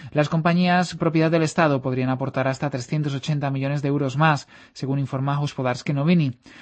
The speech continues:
Para ello haría falta un cambio legislativo, ya que la ley actual solo permite extraer dinero de las empresas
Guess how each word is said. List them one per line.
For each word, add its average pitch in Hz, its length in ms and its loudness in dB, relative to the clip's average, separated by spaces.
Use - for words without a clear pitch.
Para 131 220 0
ello 147 160 2
haría 143 160 2
falta 139 240 -2
un 170 80 0
cambio 156 240 2
legislativo, 143 640 0
ya 127 160 -2
que - 80 -4
la 143 100 0
ley 135 140 0
actual 131 540 2
solo 131 260 -6
permite 127 300 -2
extraer 135 340 -4
dinero 131 320 0
de 143 100 0
las 127 200 -2
empresas 123 640 -2